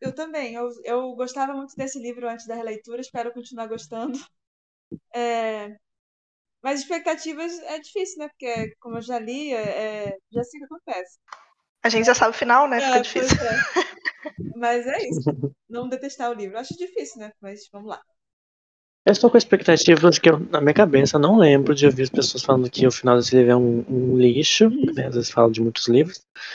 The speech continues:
Speaker 3: Então, as expectativas são boas. Estou ansioso. Vou tentar não criar minha fanfic com muita expectativa, né? Que vai acontecer as coisas que eu queria que acontecesse. Mas eu vou ficar aberto a receber o que vier. E é sobre.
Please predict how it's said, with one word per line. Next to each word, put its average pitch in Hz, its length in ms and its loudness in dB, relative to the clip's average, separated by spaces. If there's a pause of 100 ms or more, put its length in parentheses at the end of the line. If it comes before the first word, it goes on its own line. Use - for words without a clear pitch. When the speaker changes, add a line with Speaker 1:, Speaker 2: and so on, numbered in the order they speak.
(160)
Speaker 3:
Então, 175 380 6
as 185 200 -4
expectativas 185 520 2
são 226 120 2
boas. 156 800 4
Estou 131 420 -4 (480)
ansioso. 131 640 4
Vou 131 80 -6
tentar 147 220 2
não 165 340 8
criar 165 320 4
minha 151 140 2
fanfic 143 480 -4
com 143 80 -8
muita 139 180 -2
expectativa, 123 800 -2
né? 110 180 -8
Que - 140 -10
vai 117 80 -6
acontecer - 260 -10
as - 80 -8
coisas - 220 -4
que - 60 -16
eu - 40 -14
queria 113 160 4
que - 60 -8
acontecesse. 127 420 -2 (480)
Mas 156 560 4
eu 180 80 4
vou 170 140 4
ficar 160 360 -4 (160)
aberto 147 520 2
a - 20 -2
receber 143 400 0
o 135 60 -4
que - 100 -10
vier. 123 560 -2 (340)
E 120 80 -14
é 131 60 -10
sobre. - 560 -6